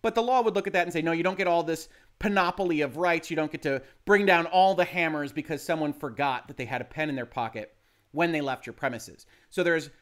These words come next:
generally speaking, an implied materiality in most of these circumstances, and it's even better when it's expressly stated here. So in the event of a material breach of this agreement by developer, publisher gets to do some things.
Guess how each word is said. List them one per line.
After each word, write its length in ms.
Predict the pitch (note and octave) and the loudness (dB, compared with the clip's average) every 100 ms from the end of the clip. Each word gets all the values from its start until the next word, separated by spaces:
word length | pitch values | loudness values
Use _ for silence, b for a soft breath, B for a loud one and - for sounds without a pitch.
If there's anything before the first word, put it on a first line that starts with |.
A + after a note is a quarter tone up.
| _ | _
generally 460 | C#3+ C#3+ C#4 C4+ G3+ | -10 -2 0 0 -2
speaking, 340 | - G#3 F3 | -4 -6 -6
an 140 | D#3 E3+ | -4 -2
implied 640 | D#3+ - D#3+ E3 E3+ D#3 | -2 -6 -2 2 2 0
materiality 800 | D#3 D3+ - C3 A#2 A2 A2 A2 | -2 -4 -6 -6 -4 -4 -6 -10
in 220 | B2+ D3+ C3+ | -8 -4 -2
most 240 | D#3 D#3 | -2 -4
of 40 | |
these 160 | C3+ C3 | -8 -8
circumstances, 540 | C3 A2+ A#2 A#2+ C3+ | -8 -8 -10 -10 -10
and 100 | G3 | -10
it's 120 | G#3+ A#3+ | -8 -6
even 180 | G#3 | -4
better 240 | E3+ E3 D#3 | 2 2 2
when 140 | C#3+ | -2
it's 100 | C#3 | -6
expressly 500 | C#3 - B2 A2+ A#2+ | -10 -8 -8 -8 -10
stated 360 | A#2 A#2 G#2+ G2+ | -10 -10 -10 -10
here. 180 | C3+ D#2+ | -10 -8
So 160 | D#3 | -4
in 60 | E3 | -2
the 80 | E3+ | 0
event 240 | E3 C4 | 0 0
of 60 | C4 | -2
a 40 | |
material 500 | A3 - - G#3 A3+ | -4 -6 -10 -6 -4
breach 280 | F3+ F3 F3 | -4 -6 -6
of 20 | |
this 140 | D#3+ | -10
agreement 340 | E3 C#3 C#3 F#2 | -8 -6 -6 -6
by 140 | A#2+ | -6
developer, 600 | A#2 A2+ F#3 - G#2+ A#2+ b b b b - | -4 -2 -2 -2 -8 -12 b b b b -6
publisher 300 | D#3 - - | -4 -4 -4
gets 180 | C3+ - | -6 -8
to 80 | |
do 140 | D3+ A#3 | -10 -10
some 160 | C3+ | -10
things. 320 | A#2 F#2+ - | -12 -14 -16